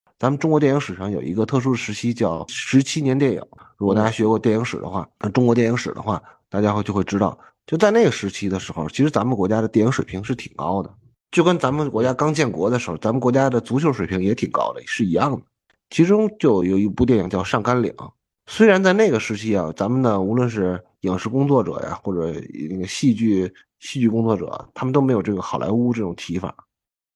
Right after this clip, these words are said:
Speaker 1: 但是咱们那时候的老前辈会，还是会凭着自己对剧作的认识，有这种自觉的创作。比如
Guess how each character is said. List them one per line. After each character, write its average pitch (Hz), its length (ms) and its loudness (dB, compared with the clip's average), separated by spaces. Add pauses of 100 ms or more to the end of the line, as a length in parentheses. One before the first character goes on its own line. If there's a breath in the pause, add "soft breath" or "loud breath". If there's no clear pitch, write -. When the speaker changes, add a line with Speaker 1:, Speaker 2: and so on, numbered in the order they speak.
(100)
Speaker 1:
但 135 160 2
是 113 80 0
咱 101 160 2
们 131 100 2
那 175 100 4
时 120 80 -2
候 107 80 2
的 107 40 0
老 82 160 -2
前 101 240 -4
辈 117 140 2
会， 104 260 0
还 101 260 -2
是 135 160 2
会 123 200 0
凭 98 300 -4
着 117 80 2
自 123 240 0
己 85 120 -6
对 104 200 -2
剧 120 240 2
作 117 240 2
的 92 100 2
认 113 240 2
识， - 260 -12 (480)
有 85 160 -2
这 117 120 -2
种 101 120 0
自 107 220 -6
觉 85 160 -2
的 113 80 0
创 76 260 -8
作。 60 220 -14 (720)
比 95 60 8
如 110 340 2